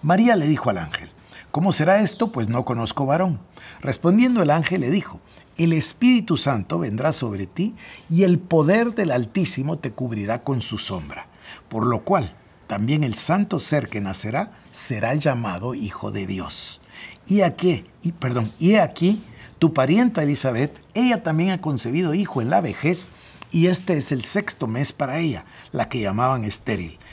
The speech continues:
porque nada hay imposible para Dios".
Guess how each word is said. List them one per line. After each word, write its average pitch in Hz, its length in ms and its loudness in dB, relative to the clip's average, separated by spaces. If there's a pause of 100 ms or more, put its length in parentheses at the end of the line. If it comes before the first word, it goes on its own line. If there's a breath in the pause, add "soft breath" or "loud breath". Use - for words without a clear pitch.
(140 loud breath)
porque 131 400 0
nada 175 480 2 (120)
hay 127 320 -4
imposible 104 840 -6
para 92 220 -4
Dios". 87 480 -10